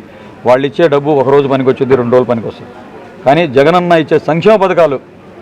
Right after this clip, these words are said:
ఐదు సంవత్సరాలు పనికొస్తాయి. ఐదు సంవత్సరాలు మీ బిల్-,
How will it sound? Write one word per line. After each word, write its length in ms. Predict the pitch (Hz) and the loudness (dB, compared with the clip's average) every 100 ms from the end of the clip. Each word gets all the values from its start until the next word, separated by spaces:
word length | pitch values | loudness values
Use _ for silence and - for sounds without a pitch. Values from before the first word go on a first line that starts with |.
| - - | -20 -4
ఐదు 200 | 127 143 | -2 0
సంవత్సరాలు 360 | 139 139 156 165 | -2 -2 0 -2
పనికొస్తాయి. 480 | 139 135 127 120 107 - - - - - - - - | -2 -4 -4 -6 -8 -12 -20 -20 -20 -20 -20 -8 0
ఐదు 160 | 156 | 0
సంవత్సరాలు 360 | 151 165 160 196 | 2 0 0 0
మీ 100 | 170 | -2
బిల్-, 280 | 135 165 | -2 -4